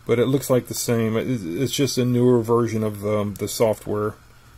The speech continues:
So then maybe they added more support, or maybe they fixed an algorithm. Well, that's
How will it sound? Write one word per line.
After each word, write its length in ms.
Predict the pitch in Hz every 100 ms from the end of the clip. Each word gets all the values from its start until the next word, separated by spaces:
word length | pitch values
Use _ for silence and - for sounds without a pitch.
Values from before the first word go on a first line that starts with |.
| -
So 320 | - 110 104 -
then 140 | - 117
maybe 200 | 117 110
they 140 | 101
added 380 | 107 110 107 98 - - - -
more 180 | 120 123
support, 380 | - 123 - 120
or 40 |
maybe 200 | 113 113
they 140 | 110 101
fixed 340 | - 117 -
an 80 | 107
algorithm. 500 | 104 101 107 104 104 - - - - - - - - - - - -
Well, 160 | 120 -
that's 420 | 143 160 -